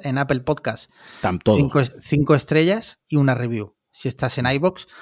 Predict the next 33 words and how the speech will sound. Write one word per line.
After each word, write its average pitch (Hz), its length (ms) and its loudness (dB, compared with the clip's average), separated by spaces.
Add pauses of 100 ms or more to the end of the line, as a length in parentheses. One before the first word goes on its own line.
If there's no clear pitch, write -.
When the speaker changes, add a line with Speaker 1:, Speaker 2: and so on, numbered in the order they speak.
(160)
Speaker 1:
comentarios 139 560 0
y 135 40 -2
likes. 113 300 -4 (220)
Y 143 120 -2
si 131 100 -4
estás 135 280 0
en 135 140 0
Twitter, 156 440 0 (140)
retweet. 117 460 -6 (840)
Yo 131 100 0
creo 139 160 2
que 123 140 0
Speaker 2:
Exacto. 120 180 -6
Speaker 1:
ya 165 320 4 (500)
no 131 140 0
queda 135 180 4
nada. 104 360 0 (340)
Y 131 120 -6
si 135 140 -2
no 117 80 0
Speaker 2:
No 113 60 2
Speaker 1:
eres 120 60 0
Speaker 2:
queda 123 100 -2
Speaker 1:
mecenas, 131 240 -2
Speaker 2:
nada. 170 100 -2
Speaker 1:
pues 107 540 -8 (580)
patreon 120 380 2
punto 127 260 2
com 139 140 2
barra 147 220 4
podcast - 440 -4 (280)
cliffhanger. 110 480 -8 (300)
Speaker 2:
Ujú. 87 220 -12